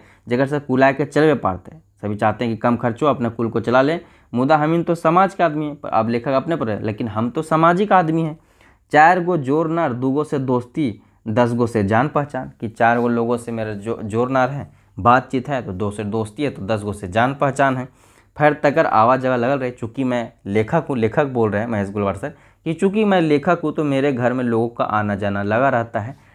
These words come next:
ठीक है, चहल पहल बनी रहती है। एकर से बच के रहा मुश्किल बात है। कोई भी पब्लिक फिगर व्यक्ति होता है, ठीक है, उसकी प्रा-, प्राइवेट लाइफ बहुत ज़्यादा रह नहीं पाती क्योंकि, अ, उसकी लाइफ लगभग पब्लिक हो जाती है, ठीक है।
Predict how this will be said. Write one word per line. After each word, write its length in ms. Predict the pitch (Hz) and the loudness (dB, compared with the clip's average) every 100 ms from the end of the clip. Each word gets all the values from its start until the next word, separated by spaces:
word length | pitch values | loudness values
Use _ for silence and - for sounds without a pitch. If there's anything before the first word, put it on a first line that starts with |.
| _ | _
ठीक 160 | 131 123 | -4 -2
है, 80 | 107 | -2
चहल 320 | - 101 101 | -4 -4 -4
पहल 260 | 92 113 131 | -2 -4 0
बनी 280 | 113 95 | 0 0
रहती 280 | 87 87 - | -2 -6 -10
है। 100 | 90 - _ _ _ | -14 -14 _ _ _
एकर 260 | 240 240 170 | -2 2 2
से 160 | - 170 | 4 2
बच 360 | 131 147 160 | 6 4 4
के 100 | - | -2
रहा 300 | 143 151 135 - _ _ | -2 -2 -4 -8 _ _
मुश्किल 460 | 107 113 110 139 110 | -2 -2 -2 -4 -2
बात 260 | 92 90 | -2 -6
है। 60 | 95 | -12
कोई 240 | 92 160 | -2 0
भी 100 | 160 | 0
पब्लिक 460 | 156 143 131 135 135 | -2 -2 -2 -4 -6
फिगर 220 | 120 117 | -4 0
व्यक्ति 320 | 101 95 - 135 | 0 0 -4 -6
होता 280 | 113 - | -6 -6
है, 200 | 95 - - _ _ _ _ _ _ - | -8 -8 -12 _ _ _ _ _ _ -4
ठीक 160 | 139 147 | -2 2
है, 100 | 143 | 2
उसकी 320 | 117 117 160 | 0 -6 -10
प्रा-, 320 | 151 131 110 | 2 4 4
प्राइवेट 540 | - - 107 120 147 131 | 0 -2 2 2 0 0
लाइफ 180 | 127 | 0
बहुत 260 | 120 113 123 | 0 -6 -2
ज़्यादा 280 | 113 104 110 | 0 0 0
रह 200 | 107 110 | 0 -2
नहीं 200 | 101 95 | -2 -4
पाती 380 | 101 92 - 151 - _ _ - | -4 -4 -6 -14 -16 _ _ -8
क्योंकि, 360 | 117 156 156 110 | -4 -4 -4 0
अ, 280 | 113 - - | 0 -2 -8
उसकी 260 | 113 - | -10 -4
लाइफ 220 | 139 131 135 | 2 2 2
लगभग 480 | 117 120 127 165 - | 2 2 2 -4 0
पब्लिक 340 | 110 95 104 | -2 0 -6
हो 100 | - | -6
जाती 300 | 90 87 - | -8 -8 -10
है, 100 | 90 | -14
ठीक 200 | 92 143 | -10 -10
है। 100 | 143 | -10